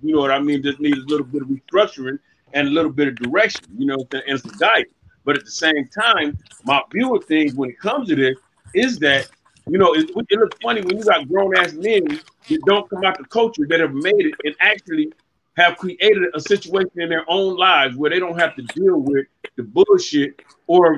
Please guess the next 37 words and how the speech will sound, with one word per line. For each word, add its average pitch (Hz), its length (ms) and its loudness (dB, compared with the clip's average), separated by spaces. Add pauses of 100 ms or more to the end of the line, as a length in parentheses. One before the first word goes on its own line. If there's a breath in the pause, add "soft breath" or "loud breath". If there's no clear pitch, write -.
they've 180 320 2
elevated 180 500 0
to 160 80 -2
the 147 60 -8
point 185 260 -4
where 165 120 -4
they 185 80 0
can 160 120 -12
take 185 160 -4
care 175 120 -2
of 165 40 0
their 156 80 -2 (180)
families, 143 320 0 (220)
but 170 160 -4
then 196 240 2
they 208 140 0
wanna, 175 240 -2
they 180 200 2
wanna 185 220 0
be 151 200 -10
tied 180 360 0
into 180 220 -4
the 139 80 -2
bullshit 170 600 4 (340)
that 147 260 2
we've 202 220 -2
been 190 180 2
involved 170 460 0
in 165 100 -2
for 131 80 -14
so 185 220 -6
long 180 320 -4
that 135 140 -10
took 180 120 -2
so 180 240 -4
many 165 200 -2
lives 147 500 2